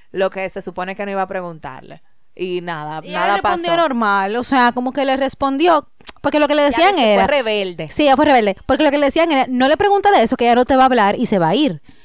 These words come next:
Speaker 2: Y ella le preguntó, y la persona le, le respondió normal, o sea, no fue que,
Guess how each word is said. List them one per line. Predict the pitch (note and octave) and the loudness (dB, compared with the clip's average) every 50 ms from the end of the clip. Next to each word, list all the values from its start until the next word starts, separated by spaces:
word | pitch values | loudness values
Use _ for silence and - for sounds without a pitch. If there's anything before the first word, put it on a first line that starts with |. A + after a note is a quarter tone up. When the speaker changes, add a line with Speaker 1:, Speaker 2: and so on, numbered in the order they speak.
| - - - - - | -20 -20 -20 -20 -20
Speaker 2:
Y | - - D4 E4+ F4 | -8 -2 0 2 2
ella | D#4+ D4 C#4+ C#4 | 4 4 2 2
le | C4 B3 | 0 0
preguntó, | G#3 B3 B3 B3+ D4 E4 C#4 E4 C#4+ C4 - | 0 0 -2 -2 -2 -2 0 2 2 2 0
y | - D4+ D4 C#4 | -2 -4 -2 0
la | C4+ C4 C4 B3+ B3+ B3 | 2 2 4 2 2 0
persona | - C4+ C4 - D4 C4 B3 | -2 -6 -4 0 0 0 2
le, | A3+ A3+ A3 - | 2 0 -2 -2
le | B3 A#3 G#3+ | -4 -4 -4
respondió | G#3+ G#3+ - - G3 F#3+ F#3+ F3+ | -4 -6 -6 -10 -10 -10 -8 -10
normal, | G3 F#3+ E3+ C4+ F#4+ G#4+ E4+ | -10 -8 -4 -4 -2 -2 -2
o | A3 | -6
sea, | G3+ - B3+ A3+ - F#3+ G3 | -6 -2 0 2 2 2 2
no | G3+ G#3 A3 | 0 -2 -2
fue | - D4 | -2 -2
que, | - | -4